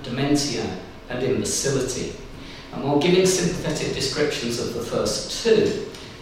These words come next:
those who fell under the category of imbecility he described as absolute strangers, like monsters among the human race. The language of the imbecile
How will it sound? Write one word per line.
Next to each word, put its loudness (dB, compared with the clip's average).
those 6
who 2
fell 4
under 4
the -2
category 0
of -2
imbecility 2
he -4
described 0
as -2
absolute -2
strangers, -2
like -2
monsters 2
among 0
the -6
human -4
race. 0
The -4
language 4
of -2
the -4
imbecile 2